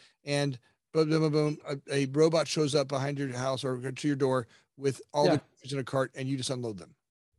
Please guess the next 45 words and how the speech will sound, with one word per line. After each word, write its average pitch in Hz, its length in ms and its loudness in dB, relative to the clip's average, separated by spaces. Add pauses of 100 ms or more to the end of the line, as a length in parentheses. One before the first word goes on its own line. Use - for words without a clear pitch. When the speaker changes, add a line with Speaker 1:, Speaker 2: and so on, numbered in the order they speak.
(160)
Speaker 2:
Yeah, 196 200 4
yeah. 135 220 4
I, 135 100 0
I, 156 360 2
I 151 60 4
just - 400 -4
use 170 380 0
the 165 140 4
app 151 220 0
to 147 420 4
open 147 340 0
the, 131 180 0 (480)
the 123 200 0
lid 175 400 2
and 143 320 -2
take 147 220 -4
the 135 100 -4
groceries 151 540 0
out, 135 340 2
and 127 240 -2
then 131 280 0 (420)
it - 160 -4
actually 139 400 0
plays 151 340 0
a 143 60 2
little 147 200 2
melody 135 460 2
for 117 220 -6
me, 127 120 0 (300)
<laughs> - 300 -14
and 135 180 2
you 156 160 2
can 156 180 0
choo-, 170 220 -6
actually 151 300 -2
choose 202 300 -4
the 139 100 -2
music 139 420 2
that 104 160 0
it 117 140 -14
plays 120 340 2
<laughs> - 120 -8
before - 280 2
you 196 180 4
order. 139 440 6